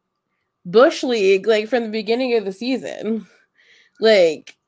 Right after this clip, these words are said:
it just was not, nothing was connecting. It took Patrik Laine all of forty-five seconds to get knocked down to the second line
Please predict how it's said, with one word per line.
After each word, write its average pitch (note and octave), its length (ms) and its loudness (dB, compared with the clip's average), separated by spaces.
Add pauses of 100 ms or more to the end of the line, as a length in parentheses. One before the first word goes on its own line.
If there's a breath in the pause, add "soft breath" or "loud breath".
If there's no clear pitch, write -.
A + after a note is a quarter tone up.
(800)
it B3+ 220 -4
just D4+ 200 -2
was A#3 240 0
not, G3 540 0
nothing G#3 380 -2
was A#3+ 140 -2
connecting. A3+ 840 -2 (400 soft breath)
It B3+ 140 0
took F4 200 -2
Patrik D#4 360 -2
Laine A3+ 380 2
all G3 220 4
of G3 120 -2
forty-five G#3+ 560 2
seconds G3 480 -2
to G#3 140 0
get F#3 200 -2
knocked F3+ 320 -4
down F3+ 220 2
to F3+ 60 -4
the F3 120 -6
second F3+ 400 -2
line F3+ 580 -2